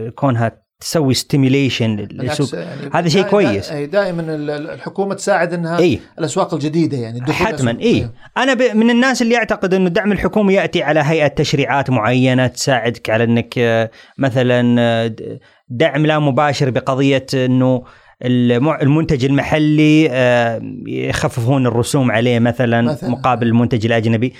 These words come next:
Speaker 1: هذه أشياء يعني مو-، موجودة يعني. بس أنا أعتقد، أعتقد إنه واحدة من الإشكاليات اللي حدثت معنا في ثقافتنا عمومًا،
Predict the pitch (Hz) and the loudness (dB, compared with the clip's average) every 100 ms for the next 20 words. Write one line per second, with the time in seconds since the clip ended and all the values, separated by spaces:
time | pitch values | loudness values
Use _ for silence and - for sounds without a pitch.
0 | - _ - 285 254 185 - 220 170 160 | -20 _ -4 0 0 0 2 2 2 2
1 | 190 214 - - 170 208 214 202 226 117 | 2 0 -4 -8 -2 0 0 -2 -2 0
2 | 175 185 127 104 101 95 98 - - _ | 2 4 4 2 0 -2 -6 -10 -20 _
3 | _ - - 170 - 269 262 202 269 - | _ -12 -6 -2 0 0 0 -2 -4 -2
4 | 233 - 95 - - 190 143 123 127 143 | -2 -2 -2 -2 -2 -2 -2 0 2 2
5 | 175 160 143 139 - 139 143 151 147 123 | 0 -2 0 -2 -2 0 2 0 0 -2
6 | 120 - 139 117 113 123 123 104 104 120 | -2 -2 -2 -2 -2 0 0 0 -2 -2
7 | 123 127 117 127 107 95 101 98 92 104 | -2 -2 -2 -2 -2 0 0 0 0 -4